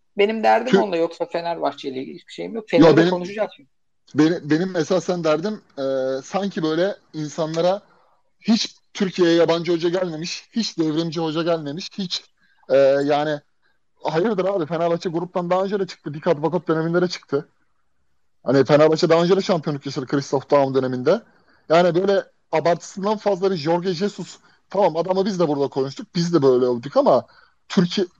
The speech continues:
Speaker 2: futbolunda başka bir şey geldi. Şudur budur yani. Dur, bir dakika abi ya. Bir dakika yani. Bunu
Speaker 1: O
Speaker 2: sen
Speaker 1: zaman şeye geçeyim.
Speaker 2: bu-, bunu, bunu şey yapma abi ya. Bunu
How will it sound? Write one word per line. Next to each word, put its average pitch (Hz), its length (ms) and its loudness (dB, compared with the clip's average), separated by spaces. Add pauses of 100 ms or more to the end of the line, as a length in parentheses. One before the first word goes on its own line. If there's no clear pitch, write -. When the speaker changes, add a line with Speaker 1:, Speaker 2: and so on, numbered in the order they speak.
(100)
Speaker 2:
futbolunda 180 480 6
başka 160 300 6
bir 165 40 -2
şey 165 220 6
geldi. 151 420 4
Şudur 151 440 -6
budur 143 200 -6
yani. 156 320 -6
Dur, 165 200 -6
bir 220 80 -6
dakika 285 280 0
abi 233 200 -2
ya. 160 200 0
Bir 208 80 -6
dakika 190 260 0
yani. 117 260 0 (420)
Bunu 196 180 6
Speaker 1:
O 226 100 8
Speaker 2:
sen 240 60 2
Speaker 1:
zaman 220 240 6
şeye 196 260 0
geçeyim. 175 400 -4
Speaker 2:
bu-, 175 300 0
bunu, 208 260 0
bunu 233 160 -4
şey 269 160 -2
yapma 269 240 -2
abi 180 220 -2
ya. 143 100 0
Bunu 214 240 -4